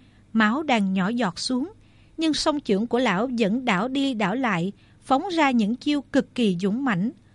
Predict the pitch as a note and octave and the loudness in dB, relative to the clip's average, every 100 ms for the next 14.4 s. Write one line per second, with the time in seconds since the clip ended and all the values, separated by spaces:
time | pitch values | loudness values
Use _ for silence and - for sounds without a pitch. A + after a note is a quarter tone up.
0 | _ _ _ _ _ - A3+ F#3+ A#3+ C4 | _ _ _ _ _ 0 2 4 2 2
1 | A#3+ - A3+ F#3 G3+ C#4 B3+ F#3 - D#4 | 0 0 0 0 0 2 2 0 0 -2
2 | - - B3 A3+ A3+ _ - C4 F#4 - | -2 -2 0 0 -4 _ 0 0 -2 -4
3 | F#3 F3+ C4 C4 E4 F4+ A3 F3+ D4+ - | -2 -2 0 0 0 0 -2 0 -4 -10
4 | - - - _ - - A3+ G#3+ G3 G3+ | -20 -20 -20 _ -20 -2 2 4 4 2
5 | E4 C4+ A3+ A3+ B3+ F#4 A#3+ A#3+ A#3+ F#3 | 2 2 2 2 0 0 -2 0 0 0
6 | - G3 F#3 A3 - A3+ D4+ A#3 B3+ A#3+ | 0 0 0 -4 -6 -2 -2 0 -2 0
7 | A3 F#3 F3 G#3+ D#3 - C4+ A#3 A#3 D#4 | 0 0 -2 -2 -2 -4 -2 -2 -2 -6
8 | - - _ _ - _ - B3 A3 A#3+ | -10 -20 _ _ -20 _ 2 2 2 -2
9 | D#4 F#3 G#3 - G4+ A#3+ G#3 A#3+ C#4+ C#4+ | 0 -2 -2 -2 -2 0 -2 -2 -2 -2
10 | - A#3 F3+ F#3+ F3+ G#3+ F4+ - - - | 0 0 0 -2 -4 -6 -10 -20 -20 -20
11 | - - - - - - - - - B3+ | -20 -20 -20 -20 -20 -20 -20 -4 2 4
12 | A#3 D#4+ - A3 F#3+ A#3+ D#4+ G4 - B3 | 4 0 2 2 2 2 2 0 0 2
13 | G3 A3+ F4+ - G#3 F#3+ A#3+ G4+ C4 B3+ | 2 0 -4 0 0 2 0 -2 0 2
14 | A#3 G#3+ F3+ F3 | 2 0 -2 -2